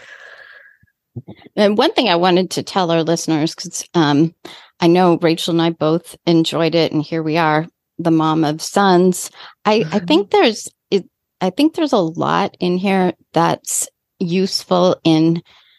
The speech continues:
Speaker 1: um, kind of thinking about these subjects, which I think a lot of people are right now. So I, I personally think it's useful even beyond just,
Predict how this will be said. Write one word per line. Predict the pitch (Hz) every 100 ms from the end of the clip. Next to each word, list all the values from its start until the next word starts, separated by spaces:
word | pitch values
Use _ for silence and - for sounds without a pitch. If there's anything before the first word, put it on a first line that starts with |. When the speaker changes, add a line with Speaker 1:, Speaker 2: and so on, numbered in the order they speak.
| _ _ -
Speaker 1:
um, | - 139 143 - 190 - _ _ _ -
kind | - 262 226
of | 175 -
thinking | 175 170 220 180
about | 175 151 160 - -
these | 180 170
subjects, | - 190 165 240 269 -
which | 185 190
I |
think | 180 190
a | 170
lot | 165 175
of | -
people | 196 170 -
are | 160 135 165 254 - -
right | 240 233
now. | 254 247
So | 262 - 180 175 - - - _ 196
I, | 190 175 _ _ _
I | 196 202
personally | 202 208 202 196 180
think | 185 170
it's | 151 -
useful | 180 - - 170
even | 175 170
beyond | 165 165 170 170
just, | 165 - - -